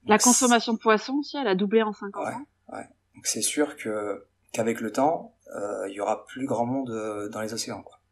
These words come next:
Speaker 1: Non.
Speaker 2: Et, euh, il y a, il y a notamment des entreprises en ce moment qui, euh, travaillent sur, euh, sur une alternative à la viande. Je pense notamment à Beyond Meat, euh,
Speaker 1: Mm.
Speaker 2: Impossible Burger,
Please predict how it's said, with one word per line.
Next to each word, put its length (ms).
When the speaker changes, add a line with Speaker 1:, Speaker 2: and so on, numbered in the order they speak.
Speaker 1:
Non. 220
Speaker 2:
Et, 260
euh, 240
il 200
y 100
a, 120
il 40
y 60
a 20
notamment 320
des 120
entreprises 420
en 80
ce 100
moment 180
qui, 280
euh, 160
travaillent 360
sur, 300
euh, 420
sur 180
une 60
alternative 480
à 60
la 80
viande. 280
Je 100
pense 220
notamment 380
à 360
Beyond 280
Meat, 540
euh, 280
Speaker 1:
Mm. 80
Speaker 2:
Impossible 420
Burger, 300